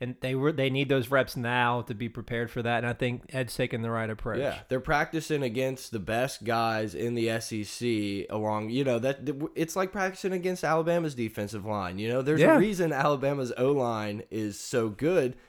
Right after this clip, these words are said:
Speaker 2: One, they're great talented. Two, they go up against the best D line every day in
Speaker 1: Yep.
Speaker 2: practice.
Speaker 1: Well, yeah, and I think O J Howard at, uh, before Bucks camp said when he was describing, uh, practice for Tampa Bay that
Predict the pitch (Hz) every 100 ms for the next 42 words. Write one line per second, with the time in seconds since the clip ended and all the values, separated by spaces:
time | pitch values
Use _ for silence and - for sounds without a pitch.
0 | - 123 160 147 131 107 117 110 127 135
1 | 147 120 113 - 196 208 170 - - 196
2 | 190 202 196 196 190 185 196 196 196 190
3 | 196 214 175 185 185 185 180 185 160 196
4 | - - 170 175 208 165 151 147 165 -
5 | 139 160 156 127 135 170 165 127 120 120
6 | 120 113 107 _ _ _ _ _ - -
7 | - 139 139 135 117 - 143 117 147 175
8 | - 143 107 - - 143 127 120 117 127
9 | 131 120 120 - 127 131 127 120 117 110
10 | 131 135 147 131 - 131 - 135 127 107
11 | 131 156 113 110 101